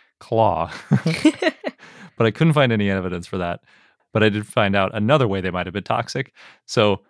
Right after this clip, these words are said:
Speaker 1: real quick, a little background. Venom is a poison that is actively secreted by animals. And usually that's through a bite or a sting,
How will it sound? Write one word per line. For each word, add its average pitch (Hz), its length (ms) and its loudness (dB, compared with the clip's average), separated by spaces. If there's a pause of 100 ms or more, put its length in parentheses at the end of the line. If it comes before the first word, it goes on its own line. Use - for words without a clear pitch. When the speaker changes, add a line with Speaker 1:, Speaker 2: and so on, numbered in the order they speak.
(200)
Speaker 1:
real 139 160 4
quick, 123 460 -4
a 127 100 -10
little 101 160 -4
background. 104 600 -2 (260)
Venom 160 600 2 (440)
is 104 340 2
a 101 140 -6
poison 113 540 0
that 98 120 0
is 90 240 -4
actively 104 640 -4
secreted 107 680 -4
by 92 180 0
animals. 87 580 -6 (400)
And 90 560 0
usually 113 720 2
that's 95 260 -2
through 104 240 -2
a 95 100 -2
bite 98 400 -2
or 95 220 -4
a 82 40 -8
sting, 101 580 0